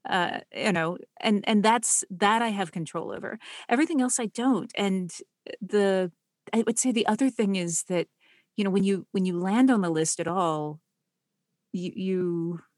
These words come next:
and you look at the other people on the list and you realize, you know, all of these are award worthy.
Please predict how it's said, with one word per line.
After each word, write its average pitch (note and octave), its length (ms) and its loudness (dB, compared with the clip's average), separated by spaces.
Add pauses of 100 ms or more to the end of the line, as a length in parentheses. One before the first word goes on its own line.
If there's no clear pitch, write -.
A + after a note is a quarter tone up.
(200)
and G3 120 4
you G3 100 4
look A3 220 2
at A#3+ 60 -2
the F#3+ 100 2
other E3 140 2
people D#3 240 -4
on D3 100 -2
the D3+ 100 -4
list C4+ 260 -2
and E3+ 100 -4
you D#3+ 100 -2
realize, D#3+ 440 0 (340)
you G#3 80 -2
know, G3+ 140 2 (300)
all D#4+ 260 6
of G3+ 140 4
these - 600 -4 (800)
are E3+ 540 2 (460)
award E3 440 2
worthy. - 400 -8